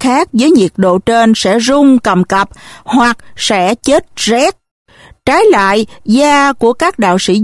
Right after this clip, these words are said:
yoga trên đây đều rất nóng. Đây không phải là một cuộc trình diễn, còn cũng có nhiều bạn Tây Tạng làm được điều này. Những kỹ năng này dùng để rèn luyện xác thân và nội lực,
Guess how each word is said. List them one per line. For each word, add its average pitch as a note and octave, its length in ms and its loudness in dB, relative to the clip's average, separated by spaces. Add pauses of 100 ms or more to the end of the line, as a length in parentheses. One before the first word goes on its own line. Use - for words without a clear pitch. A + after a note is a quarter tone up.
yoga A#3 360 0
trên A3 240 0
đây A3 200 0
đều F3+ 180 0
rất F#3 280 -2
nóng. A#3 300 2 (500)
Đây D4 180 0
không E4+ 240 0
phải D#4+ 160 -2
là D4 160 0
một G#3 300 2
cuộc G#3+ 280 -2
trình G#3+ 220 2
diễn, G3 460 2 (420)
còn A3+ 320 2
cũng G#3 280 0
có F4 100 -2
nhiều A3 400 2
bạn F#3+ 400 0
Tây D4 360 0
Tạng G3+ 460 0
làm G#3 400 2
được G#3 220 -2
điều G3+ 240 2
này. G3 480 0 (880)
Những B3+ 220 2
kỹ B3+ 200 0
năng D#4+ 280 4
này G3+ 340 0 (260)
dùng G#3+ 260 2
để F#3+ 380 2 (100)
rèn G3 200 0
luyện F#3 220 2
xác D#4 260 -4
thân C4 240 2
và G3+ 100 0
nội F3+ 220 0
lực, G3+ 220 0